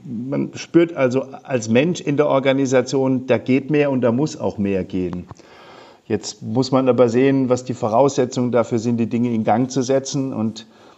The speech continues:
die liegen eben genau da, dem Kunden und den Mitarbeitern andere Erlebnisse im Arbeiten zu bescheren. Und da ist ja schon so, so viel da, ähm, in Tools, in der Software, auf Plattformen,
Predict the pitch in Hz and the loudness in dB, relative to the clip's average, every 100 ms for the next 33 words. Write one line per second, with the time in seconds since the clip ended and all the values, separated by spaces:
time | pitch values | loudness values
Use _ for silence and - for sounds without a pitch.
0 | _ - 110 127 131 139 117 120 117 107 | _ -4 2 2 2 2 2 2 2 4
1 | 110 113 110 107 95 92 98 101 98 - | 4 4 4 2 2 -2 -4 -6 -8 -6
2 | 147 160 139 113 110 127 135 117 113 117 | -4 -2 0 2 2 4 2 2 2 2
3 | 117 113 113 127 120 104 101 113 127 147 | 0 -2 -2 0 0 2 2 0 0 -4
4 | 139 151 143 - 123 127 123 120 120 127 | -4 -8 -10 -8 -4 0 2 4 2 2
5 | 135 - 120 135 - 131 143 156 151 - | -4 -8 -4 -2 0 0 -2 -6 -8 -8
6 | 113 120 123 120 135 123 117 113 135 131 | -2 0 0 0 0 0 -2 -2 -2 0
7 | 120 123 113 104 98 151 - - - - | 0 0 0 2 2 2 -4 -20 -20 -20
8 | - _ - 113 113 110 113 113 - - | -20 _ -2 2 4 4 0 -4 -16 -14
9 | - 139 143 143 139 139 135 - - 139 | -2 -2 0 2 2 2 0 -8 -8 -2
10 | 135 127 127 117 117 123 113 123 127 127 | 2 2 2 0 0 0 2 2 -2 2
11 | 120 120 123 120 120 123 | 0 0 0 0 0 -2